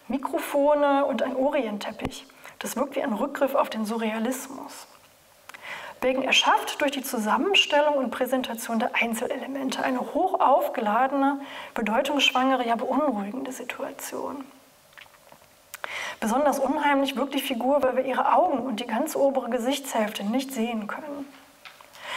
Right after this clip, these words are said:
Trotzdem scheint der Mann im Anzug zu kommunizieren. Der Mund ist geöffnet, er spricht in die Mikrofone vor ihm.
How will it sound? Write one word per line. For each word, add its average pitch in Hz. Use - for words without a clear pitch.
Trotzdem 311
scheint 247
der 233
Mann 240
im 240
Anzug 277
zu 262
kommunizieren. 233
Der 214
Mund 254
ist 269
geöffnet, 311
er -
spricht -
in -
die 202
Mikrofone 220
vor 269
ihm. 311